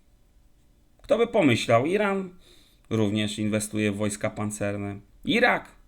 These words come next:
Arabia Saudyjska, Kuwejt. Wyspa, jaką jest Tajwan. Tajwan inwestuje w czołgi nowe, tak? Indie inwestują w nowe czołgi. Słuchajcie,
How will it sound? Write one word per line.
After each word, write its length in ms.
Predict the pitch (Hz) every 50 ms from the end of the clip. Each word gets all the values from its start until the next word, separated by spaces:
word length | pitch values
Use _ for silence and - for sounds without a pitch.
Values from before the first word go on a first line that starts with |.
| - - _ _ _ _ _ _ -
Arabia 360 | - - 107 139 147 165 147
Saudyjska, 500 | 123 - 135 123 123 127 120 - - 143
Kuwejt. 520 | - - 131 139 131 131 120 117 101 - - _ _ _ - _ _ _ _ _ _ _ - - - - - - - - _ _ _ _ -
Wyspa, 600 | 110 117 160 240 277 277 - - - - 110 104
jaką 260 | 107 107 104 - 123
jest 280 | 123 127 123 - - -
Tajwan. 540 | 170 143 123 113 107 98 101 92 90 95 95
Tajwan 480 | - 135 139 156 165 156 165 165 -
inwestuje 640 | - 151 147 139 135 127 131 - - 143 139 143 156
w 80 | 151 -
czołgi 420 | - 262 262 214 165 131 113 104
nowe, 280 | 104 92 92 95 98 104
tak? 340 | - 113 120 139 143 - - _ - - _ _ _ _ _ _ _ _ _ _ _ _ _ _ _ _ _ _ _ _ _ _ _ _ _ - - _ _ _ _ _ _ _ _ _ _ - - - - _ _ _ _ _ _ _ _ _ _ - -
Indie 460 | 175 202 208 185 160 131 113 107 95 95
inwestują 720 | - 139 147 143 147 143 139 - - 156 151 151 147 135
w 60 | 135
nowe 200 | 147 139 139 135
czołgi. 420 | 139 - 120 98 98 95 95 95
Słuchajcie, 460 | - - 151 208 202 - - 139 117